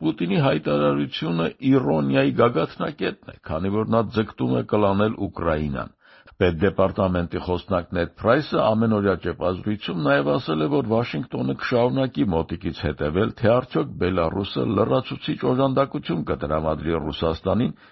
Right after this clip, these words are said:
և պատշաճ կերպով կարձագանքի, եթե դա տեղի ունենա։ Ռազմական փորձագետների կարծիքով՝ Պուտինը կփորձի Լուկաշենկոին համոզել օգնելու Ուկրաինայի դեմ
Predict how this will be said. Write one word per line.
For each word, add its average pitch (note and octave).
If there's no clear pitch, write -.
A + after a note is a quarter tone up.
և D3
պատշաճ A#2
կերպով F2+
կարձագանքի, A2+
եթե A2
դա A2
տեղի D2
ունենա։ A1+
Ռազմական E2+
փորձագետների E2
կարծիքով՝ -
Պուտինը A2+
կփորձի A2+
Լուկաշենկոին D2+
համոզել E2+
օգնելու E2
Ուկրաինայի E2
դեմ D#2+